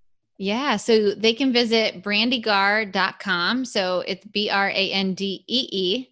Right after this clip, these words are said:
G A A R dot com. And our website has our podcast episodes and blogs and lots of education, um, lots of free templates and downloads that people can grab. And then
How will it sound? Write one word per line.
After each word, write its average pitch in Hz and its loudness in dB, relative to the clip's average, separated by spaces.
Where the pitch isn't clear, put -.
G 196 -4
A 185 -2
A 247 -2
R 170 -4
dot 185 -4
com. 185 -2
And 190 2
our 202 -2
website 247 0
has 180 -2
our 180 -6
podcast 311 -2
episodes 226 -2
and 175 -4
blogs 208 0
and 165 -8
lots 233 0
of 190 -4
education, 175 -4
um, 170 -6
lots 202 -4
of 202 -6
free 196 -2
templates 247 -4
and 180 -6
downloads 196 -2
that - -8
people 190 -6
can 190 -8
grab. 175 0
And 226 4
then 202 -2